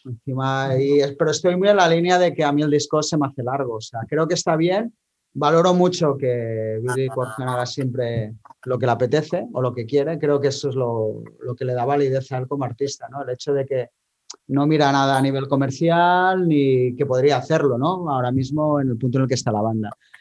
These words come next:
pero el disco se me hace largo. Todo y que hay temas buenos, al final acabas con la sensación de que el disco es, es aburrido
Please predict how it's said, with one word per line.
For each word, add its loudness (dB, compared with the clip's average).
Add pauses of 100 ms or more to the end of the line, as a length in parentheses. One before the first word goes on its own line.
(320)
pero 6
el 6
disco 4
se 4
me 6
hace 2
largo. 4
Todo 6
y 4
que 4
hay 4
temas 6
buenos, 4
al 6
final 6
acabas 4
con 4
la 4
sensación 0
de 2
que 0
el 0
disco 2
es, 0
es -4
aburrido 2